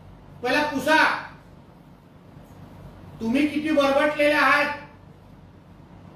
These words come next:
तुमच्या कुटुंबाचे हात कसे कुठे बरबटलेले आहेत ते पहिले बघा,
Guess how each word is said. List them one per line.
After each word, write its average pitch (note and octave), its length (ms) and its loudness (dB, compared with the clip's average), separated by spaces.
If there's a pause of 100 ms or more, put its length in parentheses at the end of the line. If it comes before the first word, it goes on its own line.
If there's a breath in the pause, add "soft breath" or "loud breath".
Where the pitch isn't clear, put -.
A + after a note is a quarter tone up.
(260)
तुमच्या A#3 360 0
कुटुंबाचे D4 640 -2
हात C#4 280 0 (100)
कसे D4+ 280 -4
कुठे D4 300 -8
बरबटलेले D4 600 2
आहेत D4 220 -2
ते D4 180 0
पहिले D4+ 300 -2
बघा, C4+ 340 0